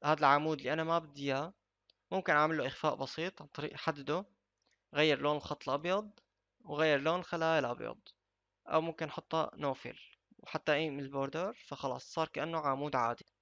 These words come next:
بالحالة صار عندي عمود، هذا العمود وهمي تقريبًا، عن طريقه بستخدم دالة ال في لوك أب. فأنا وأضيف أي شخص،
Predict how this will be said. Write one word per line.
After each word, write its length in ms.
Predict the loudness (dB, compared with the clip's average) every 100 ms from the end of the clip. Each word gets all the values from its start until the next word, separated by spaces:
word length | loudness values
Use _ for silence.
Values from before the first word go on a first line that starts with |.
| _ _ _
بالحالة 440 | 4 6 8 6 4
صار 240 | 4 6
عندي 260 | 6 6 4
عمود، 480 | 6 6 2 0 0
هذا 120 | 4
العمود 420 | 6 4 2 0
وهمي 340 | 0 0 -4
تقريبًا، 540 | -6 -6 -6 -4 -4 -6 _ _ _ _ _ -6
عن 120 | -2
طريقه 360 | 0 2 2
بستخدم 460 | 2 -2 -6 -2 0
دالة 200 | 2 0
ال 140 | -2
في 100 | -8
لوك 220 | -10 -8 -10
أب. 120 | -6
فأنا 220 | -4 0
وأضيف 500 | 0 -2 -4 -6 -4
أي 160 | -4 -2
شخص، 640 | -4 -6 -8 -8 -14